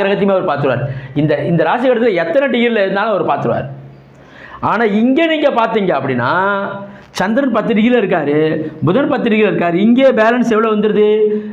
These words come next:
இரு-, இந்த பத்து டிகிரி மைய புள்ளியா வச்சு தான் நீங்க நாற்பத்தஞ்சு டிகிரி எடுக்கணும். அப்ப இந்த இடத்துல இதுக்கு பேலன்ஸ் இங்க, இந்த ராசி இடத்துல இன்னும் இருபது டிகிரி இருக்கு,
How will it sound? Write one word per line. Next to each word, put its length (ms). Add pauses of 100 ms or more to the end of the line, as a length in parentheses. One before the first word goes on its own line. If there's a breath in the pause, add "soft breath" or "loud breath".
(180 loud breath)
இரு-, 260
இந்த 140 (120)
பத்து 320
டிகிரி 300
மைய 240
புள்ளியா 280
வச்சு 180
தான் 140
நீங்க 160
நாற்பத்தஞ்சு 440
டிகிரி 200
எடுக்கணும். 320 (500 loud breath)
அப்ப 100 (140)
இந்த 220
இடத்துல 300
இதுக்கு 300
பேலன்ஸ் 360
இங்க, 280
இந்த 180
ராசி 200
இடத்துல 220
இன்னும் 160
இருபது 200
டிகிரி 180
இருக்கு, 220